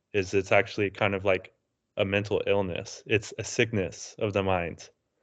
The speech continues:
So if you understand what it is, it's a hindrance to being in a wholesome state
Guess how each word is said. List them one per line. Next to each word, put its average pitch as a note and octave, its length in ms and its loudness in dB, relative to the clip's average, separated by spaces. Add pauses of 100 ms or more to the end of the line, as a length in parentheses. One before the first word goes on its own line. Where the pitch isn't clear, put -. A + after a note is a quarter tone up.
(360)
So G#2+ 160 8
if G#2 220 2
you A2+ 120 2
understand A2+ 680 2
what G#2 140 2
it F#2 140 0
is, G2+ 260 4
it's G2 160 -6
a G2+ 40 -4
hindrance G2+ 840 -4 (1600)
to A#2 600 4 (220)
being A2 320 6
in G2+ 140 2
a G2 40 -2
wholesome G#2 640 -4
state F#2+ 600 0